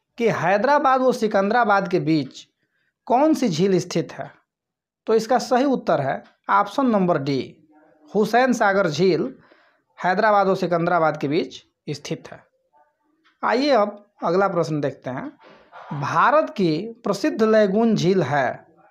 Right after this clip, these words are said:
तो इसका सही उत्तर है ऑप्शन नंबर ए, चिल्का झील। चिल्का झील जो है कि भारत की प्रसिद्ध लैगून झील है। अभी हम लैगून की परिभाषा आपको बताए हैं।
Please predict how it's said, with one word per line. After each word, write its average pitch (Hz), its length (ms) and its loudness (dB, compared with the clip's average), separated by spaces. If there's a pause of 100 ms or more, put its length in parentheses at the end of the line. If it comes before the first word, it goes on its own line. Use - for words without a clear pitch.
(640)
तो 202 80 0
इसका 214 280 0
सही 233 240 0
उत्तर 214 360 0
है 151 380 -4 (100)
ऑप्शन 208 360 0
नंबर 214 640 -2
ए, 160 320 -2 (880)
चिल्का 208 400 0
झील। 127 320 -10 (420)
चिल्का 214 380 0
झील 214 260 2
जो 185 120 2
है 165 180 2
कि 220 100 -4
भारत 175 340 0
की 196 80 -4
प्रसिद्ध 214 520 -2 (180)
लैगून 175 420 2
झील 143 240 -2
है। 123 200 -6 (300)
अभी 190 200 2
हम 208 160 2
लैगून 190 300 2
की 185 220 -4
परिभाषा 156 640 -2
आपको 165 560 -4
बताए 143 380 -2
हैं। 127 160 -12